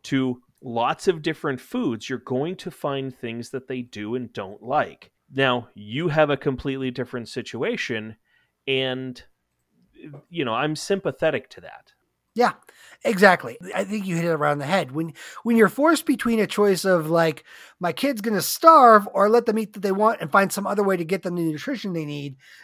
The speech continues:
Speaker 2: I, I, I, <laughs> you're, of course, going to, to choose the latter every time because you're a parent who loves your child. Like, I get that.
Speaker 1: Yeah, I, and I, I wasn't saying to starve your children here.
Speaker 2: Yeah, yeah.
Speaker 1: You know, it was just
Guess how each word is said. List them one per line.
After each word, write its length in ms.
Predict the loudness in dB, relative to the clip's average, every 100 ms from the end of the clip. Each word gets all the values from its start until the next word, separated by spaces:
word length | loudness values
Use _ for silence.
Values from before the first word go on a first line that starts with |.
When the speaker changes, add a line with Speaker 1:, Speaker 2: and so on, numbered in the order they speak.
| -6
Speaker 2:
I, 120 | -6 -4 -4
I, 140 | -6 -6 -10
I, 280 | -8 -10 -16 _ _ -4
<laughs> 80 | -2
you're, 240 | 2 2
of 80 | 2
course, 260 | 6 6 6
going 220 | 0 -2
to, 180 | -2 -6
to 180 | -4 -4
choose 300 | -4 -4 -4
the 100 | -4
latter 340 | -4 -6 -6
every 240 | -6 -10 -6
time 400 | -2 -2 -4 -12 -16 -16 -8
because 380 | 0 2 0
you're 200 | -2 0
a 40 | 2
parent 280 | 4 4 2
who 40 |
loves 200 | 0 -2
your 60 | -8
child. 540 | 4 4 4 -2 -12
Like, 140 | -10
I 60 | -10
get 320 | -6 -6 -6
that. 240 | -12 -18 0
Speaker 1:
Yeah, 460 | 4 4 2 -4 -6
I, 120 | -8 -10 _ -2
and 100 | 0
I, 120 | 0 -4 _
I 60 | -6
wasn't 340 | -4 -8 -14
saying 320 | -8 -6 -4
to 100 | -6
starve 480 | -8 -6 -2 0 0
your 100 | -4
children 460 | -6 -4 -4 -4 -8
here. 240 | -8 -4
Speaker 2:
Yeah, 300 | 0 0 0 -6 -8
yeah. 120 | -2
Speaker 1:
You 60 | -2
know, 120 | -2
it 100 | -4
was 200 | -4 -4
just 300 | -4 -4 -6